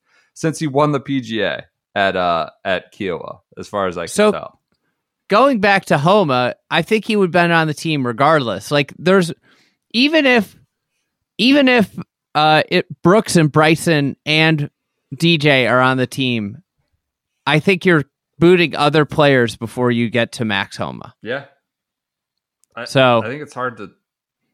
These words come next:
Speaker 2: I'm di-, I'm dissolving the chip on his shoulder.
Speaker 1: Well, I
Speaker 2: I'm,
Speaker 1: think
Speaker 2: I,
Speaker 1: he'll, there'll
Speaker 2: what does
Speaker 1: still
Speaker 2: that
Speaker 1: be
Speaker 2: mean, like, a chip on
Speaker 1: I
Speaker 2: your
Speaker 1: don't know.
Speaker 2: shoulder?
Speaker 1: There's,
Speaker 2: What,
Speaker 1: there's so many
Speaker 2: what,
Speaker 1: euphemisms
Speaker 2: what,
Speaker 1: that are,
Speaker 2: but what
Speaker 1: are
Speaker 2: does it
Speaker 1: saying that
Speaker 2: mean?
Speaker 1: I don't know.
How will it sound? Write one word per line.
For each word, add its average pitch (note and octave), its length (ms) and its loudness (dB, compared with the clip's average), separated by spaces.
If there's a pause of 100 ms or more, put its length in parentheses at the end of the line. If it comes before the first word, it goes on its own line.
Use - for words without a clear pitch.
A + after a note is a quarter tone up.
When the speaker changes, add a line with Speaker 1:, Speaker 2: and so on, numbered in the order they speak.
Speaker 2:
I'm D3+ 140 0
di-, F#3+ 240 2
I'm E3+ 180 2
dissolving F3 640 2
the C#3+ 140 2
chip - 380 0
on G2 260 -2
his A#2 320 -10
shoulder. F#2+ 500 -6
Speaker 1:
Well, F#2 200 -8
I - 40 -6
Speaker 2:
I'm, C#3 100 -2
Speaker 1:
think - 100 -10
Speaker 2:
I, D3+ 60 -2
Speaker 1:
he'll, A#2 120 -4
there'll D#3+ 200 -4
Speaker 2:
what A#3 80 4
does C#4+ 80 0
Speaker 1:
still G4+ 120 6
Speaker 2:
that E4 80 4
Speaker 1:
be A#3 60 -2
Speaker 2:
mean, A3+ 260 2
like, D3+ 220 0
a C3+ 80 0
chip - 340 0
on B2+ 140 4
Speaker 1:
I B2 80 2
Speaker 2:
your A2+ 60 2
Speaker 1:
don't A#2 140 0
know. A2 60 2
Speaker 2:
shoulder? F#2+ 220 -2
Speaker 1:
There's, F2 100 -4
Speaker 2:
What, D3+ 180 2
Speaker 1:
there's - 140 -4
so D3+ 180 2
many C#3+ 140 -4
Speaker 2:
what, A3 320 0
Speaker 1:
euphemisms G2 680 -8
Speaker 2:
what, G#3 140 4
Speaker 1:
that F3 160 -2
are, G2 160 -4 (160)
Speaker 2:
but G#3 160 2
what B3+ 140 2
Speaker 1:
are - 20 0
Speaker 2:
does C4+ 140 0
it C#4+ 40 2
Speaker 1:
saying A#3+ 140 0
that A#3 60 2
Speaker 2:
mean? F#3 340 -4 (400)
Speaker 1:
I B2+ 100 0
don't D3 240 0
know. A#2 360 -6